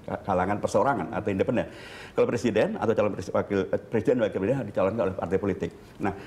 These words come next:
partai politik yang ada di Indonesia, saya berani menegaskan bahwa mereka tidak mempunyai agenda anti pluralisme. Mereka adalah, eh, eh, sesuai dengan jati diri partai politiknya, ya mereka melakukan kegiatan-kegiatan yang terbuka, yang mengayomi semuanya, memperjuangkan untuk semuanya dengan segala dinamikanya.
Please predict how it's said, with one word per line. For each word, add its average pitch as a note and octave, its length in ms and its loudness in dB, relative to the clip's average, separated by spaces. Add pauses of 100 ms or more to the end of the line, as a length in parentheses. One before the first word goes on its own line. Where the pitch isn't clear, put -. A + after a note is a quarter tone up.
(140)
partai G3+ 240 2
politik G#3+ 180 0
yang C#3 140 4
ada A#2+ 100 4
di A2+ 80 2
Indonesia, A#2+ 540 2 (680)
saya B2 240 4
berani A2+ 160 2
menegaskan A2 400 2
bahwa F#2 160 0
mereka G#2+ 320 0
tidak G2+ 240 2
mempunyai G2+ 240 0
agenda G2 640 0
anti G#2 160 4
pluralisme. F2+ 480 0 (240)
Mereka F#2 400 2
adalah, G#2 320 0 (400)
eh, - 400 -2 (320)
eh, D2+ 240 6
sesuai A#2 400 2
dengan G#2+ 80 4
jati G#2+ 160 0
diri G#2 240 0
partai G2+ 240 0
politiknya, G#2+ 480 0
ya G2+ 80 4
mereka F#2+ 240 2
melakukan A#2 320 2
kegiatan-kegiatan G2 720 2
yang F#2 240 0
terbuka, B2+ 640 0
yang G2 160 2
mengayomi G2 400 2
semuanya, F#2+ 560 0
memperjuangkan F#2+ 560 2
untuk D2+ 160 -2
semuanya F#2+ 400 2
dengan F#2+ 240 0
segala F#2 240 2
dinamikanya. F2 560 -2